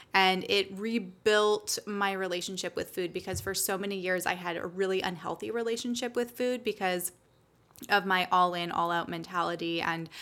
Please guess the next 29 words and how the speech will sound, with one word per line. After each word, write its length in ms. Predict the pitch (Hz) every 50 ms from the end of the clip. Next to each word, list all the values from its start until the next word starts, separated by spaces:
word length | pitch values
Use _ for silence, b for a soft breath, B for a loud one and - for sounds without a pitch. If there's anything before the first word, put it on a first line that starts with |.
| B B B B B B -
I, 500 | - 190 190 190 185 185 180 180 - - - _ _ _ -
when 240 | - 208 220 220 214
I 100 | 208 208
was 260 | 196 196 214 208 -
eating 280 | 226 254 269 269 247
very 280 | - 202 196 202 202 202
little 280 | 196 190 185 175 170 175
food, 580 | 170 - - - 185 180 175 175 170 170 170 - -
I 640 | - 185 180 180 175 175 175 175 175 175 175 175 B B B B B B B B B B B B -
wasn't 440 | 185 185 214 226 240 262 262 240 - -
achieving 680 | 233 240 - - 240 233 247 247 247 247 247 240 240 233
my 200 | 214 226 233 226
weight 200 | 220 220 220 -
loss 260 | - 233 240 233 240
goal, 440 | - - 233 240 247 247 247 254 247 -
and 160 | - 202 202
so 180 | 202 - 214 208
it 200 | 202 196 196 - -
actually 440 | 196 202 202 - - - 226 226 214
made 240 | 208 202 196 196
me 300 | 190 196 196 190 190 190
scared 800 | 180 - - - - - - - - - - 175 175 175 180 185
of 120 | 233 240
food. 440 | 240 - - 269 269 277 285 277 - - - -
I 360 | 196 196 196 196 196 190 190 - - -
had 400 | - 202 202 202 208 196 220 196 190
this 240 | 196 202 196 - -
huge 320 | - - 220 214 196 -
fear 420 | - - - 214 196 196 190 180